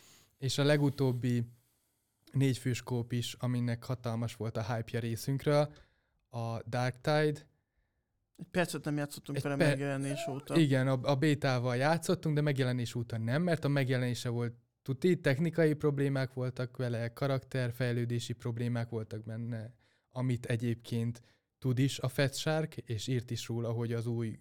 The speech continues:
Speaker 1: kontentek csúsznak, mert hogy megpróbálják előz-,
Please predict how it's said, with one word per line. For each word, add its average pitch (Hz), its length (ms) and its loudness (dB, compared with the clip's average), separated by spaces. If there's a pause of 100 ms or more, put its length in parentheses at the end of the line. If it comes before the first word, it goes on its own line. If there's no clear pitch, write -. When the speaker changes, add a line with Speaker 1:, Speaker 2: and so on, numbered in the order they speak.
Speaker 1:
kontentek 117 600 -4
csúsznak, 135 520 -4
mert 113 280 -6
hogy 110 160 -8
megpróbálják 107 720 -10
előz-, 110 640 -8